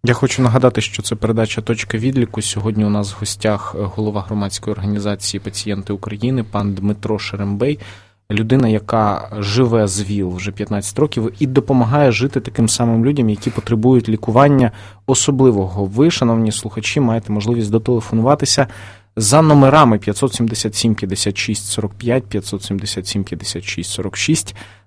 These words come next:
нуль дев'яносто вісім шістсот п'ятдесят вісімнадцять шістдесят і нуль дев'яносто три триста двадцять три сімдесят три вісімнадцять. Ви кажете, що сьогодні вже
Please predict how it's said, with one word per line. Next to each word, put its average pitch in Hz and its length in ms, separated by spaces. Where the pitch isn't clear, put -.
нуль 165 220
дев'яносто 123 680
вісім 98 340
шістсот - 320
п'ятдесят 101 460
вісімнадцять 101 540
шістдесят 127 600
і 120 80
нуль 120 260
дев'яносто 113 640
три 120 220
триста 104 340
двадцять 104 320
три 127 160
сімдесят 104 440
три 120 160
вісімнадцять. 107 680
Ви 117 80
кажете, 123 300
що - 300
сьогодні 131 500
вже 131 300